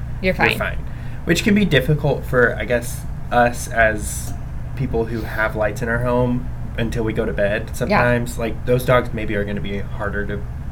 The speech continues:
Speaker 2: figure out, like, oh, you
Speaker 1: Yeah.
Speaker 2: are dealing with night blindness.
Speaker 1: And, and they may just, like, kinda know their way around. Just like us, we do
Speaker 2: Exactly.
Speaker 1: not see well in the dark.
Speaker 2: No.
Speaker 1: And
Speaker 2: Yeah.
Speaker 1: yet we still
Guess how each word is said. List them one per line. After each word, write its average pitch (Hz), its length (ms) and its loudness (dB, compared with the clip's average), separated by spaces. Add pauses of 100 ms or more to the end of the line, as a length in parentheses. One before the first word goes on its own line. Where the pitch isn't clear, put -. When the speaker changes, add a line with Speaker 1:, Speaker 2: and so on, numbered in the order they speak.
(120)
Speaker 2:
figure 101 280 -4
out, 104 280 -2
like, 107 260 -2
oh, 113 120 -2
you 101 140 -2
Speaker 1:
Yeah. 170 140 6
Speaker 2:
are 165 40 2
dealing 117 200 0
with 127 120 -2
night 139 180 0
blindness. 156 360 4
Speaker 1:
And, 277 120 -4 (140)
and 262 160 4
they 247 100 8
may 208 180 6
just, 240 220 0
like, 170 160 2 (260)
kinda 190 220 2
know 175 140 2
their 160 120 4
way 139 120 2
around. 160 320 8
Just 175 140 0
like 190 140 4
us, 175 200 4
we 208 80 0
do 214 160 0
Speaker 2:
Exactly. - 20 4
Speaker 1:
not 147 240 2
see - 160 -4
well - 240 -2
in 170 120 -2
the 160 80 0
dark. 147 340 -2
Speaker 2:
No. - 160 -2 (340)
Speaker 1:
And 180 220 4
Speaker 2:
Yeah. 170 80 8
Speaker 1:
yet - 80 4
we 190 100 2
still 175 320 2